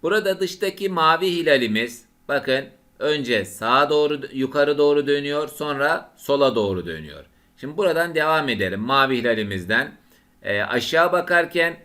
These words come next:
sağa bakıyor, şimdi yukarı bakması gerekiyor. Yukarı bakan iki tane şeklimiz var. A ve C'de iki şeklimiz var. Şimdi içteki hilalimize bakalım. Önce sola bakıyor, sonra yukarı bakıyor.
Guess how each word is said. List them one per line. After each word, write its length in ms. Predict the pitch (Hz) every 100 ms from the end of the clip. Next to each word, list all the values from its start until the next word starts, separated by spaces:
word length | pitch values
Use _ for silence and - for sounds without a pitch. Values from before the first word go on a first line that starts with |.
| _
sağa 400 | - 131 165 165
bakıyor, 500 | 165 - 160 160 - -
şimdi 300 | - 151 165
yukarı 460 | 151 147 151 180
bakması 460 | 151 127 107 104 101
gerekiyor. 480 | 98 92 92 127 139
Yukarı 440 | 165 165 131 127
bakan 320 | 147 - 113
iki 260 | 123 - 131
tane 260 | 113 120 135
şeklimiz 560 | 127 113 113 107 90
var. 180 | 80 76 _ _ -
A 300 | 123 147 131
ve 240 | 147 147
C'de 360 | 117 123 123 143
iki 180 | 120 95
şeklimiz 600 | 101 95 87 82 73 71
var. 140 | 73 _ _ - _ _
Şimdi 180 | 165 185
içteki 360 | 180 196 185
hilalimize 520 | 202 196 170 143 127 113
bakalım. 460 | 107 107 110 135 - _ _
Önce 360 | - 175 147 120
sola 340 | - 113 147
bakıyor, 480 | 160 151 165 165 165 - - _
sonra 340 | - 160 123
yukarı 500 | 101 110 113 143 165
bakıyor. 540 | 165 - 156 165 165